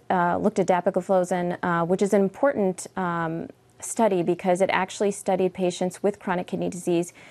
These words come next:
due to, um, you know, I G A nephropathy, F S G S, and causes other than just diabetes. These pa-, the patients included had a G F R of twenty-five to seventy-five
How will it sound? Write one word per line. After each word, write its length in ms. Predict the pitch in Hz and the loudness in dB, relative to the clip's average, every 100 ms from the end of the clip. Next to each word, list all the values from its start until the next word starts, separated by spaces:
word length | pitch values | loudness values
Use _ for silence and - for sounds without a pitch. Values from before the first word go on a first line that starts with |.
| - - - | -20 -18 -6
due 260 | 180 208 214 | 0 2 0
to, 600 | - 208 170 170 175 - | 0 0 2 2 0 -2
um, 480 | 185 170 165 160 - | -2 -2 -2 -4 -2
you 80 | 185 | -2
know, 140 | 160 | -2
I 100 | - | -2
G 200 | 160 165 | -2 -2
A 40 | 175 | -2
nephropathy, 760 | 185 285 285 262 - 220 208 202 | 0 0 2 0 0 0 0 0
F 160 | 180 | -2
S 160 | 165 - | -4 -6
G 200 | - 220 | 0 2
S, 340 | 214 196 - - | 4 2 -2 -2
and 160 | 180 | -2
causes 400 | 175 185 190 175 - | 0 0 0 0 2
other 220 | 180 185 | 2 2
than 180 | 175 160 | 2 0
just 220 | 170 - | -2 -4
diabetes. 680 | - - - - - - - - - - - _ - | -4 -4 -6 -8 -10 -12 -16 -20 -20 -20 -20 _ 2
These 180 | 220 | 2
pa-, 140 | - 226 | 2 0
the 80 | 226 | 0
patients 400 | 226 226 240 214 | 2 2 2 2
included 480 | 185 - 254 226 190 | 0 2 2 2 2
had 180 | 180 175 | 0 0
a 60 | |
G 200 | 170 185 | 2 2
F 180 | 185 - | 2 2
R 140 | 175 | 0
of 120 | 170 - | 0 -2
twenty-five 540 | - 202 196 180 180 | -2 0 2 0 0
to 100 | 180 | -4
seventy-five 840 | - 202 196 175 170 160 160 175 | -2 -2 0 -4 -4 -4 -4 -6